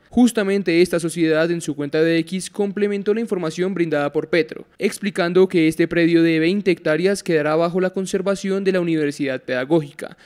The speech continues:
donde podrán comenzar a funcionar diferentes facultades de la institución educativa, así como los museos pedagógico y de historia natural e infraestructura de bienestar universitario.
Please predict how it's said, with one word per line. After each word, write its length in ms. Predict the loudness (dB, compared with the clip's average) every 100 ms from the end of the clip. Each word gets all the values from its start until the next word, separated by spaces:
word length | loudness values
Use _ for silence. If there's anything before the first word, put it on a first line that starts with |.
| -20 -8
donde 220 | -4 -2
podrán 340 | 0 -2 -2
comenzar 340 | -2 -6 -4 -4
a 60 |
funcionar 500 | -4 -6 -4 -2 -2
diferentes 500 | -4 -4 -2 -2 -6
facultades 640 | -10 -8 -6 -2 0 0 0
de 80 |
la 100 | -2
institución 540 | -2 -6 -6 -4 -4 -4
educativa, 720 | -6 -6 -6 -4 -2 -2 -4 -14 _
así 260 | -6 -2 0
como 180 | 2 2
los 120 | 0
museos 440 | 0 2 2 0
pedagógico 840 | 0 2 2 4 2 2 0 -2 0
y 160 | 0
de 80 | 0
historia 380 | 0 0 2 2
natural 580 | 0 0 2 2 0 _
e 120 | 0
infraestructura 800 | 0 -2 -2 -2 -4 0 2 4
de 100 | 4
bienestar 480 | 2 0 -2 -4 -4
universitario. 680 | -2 -6 -4 -2 -2 -2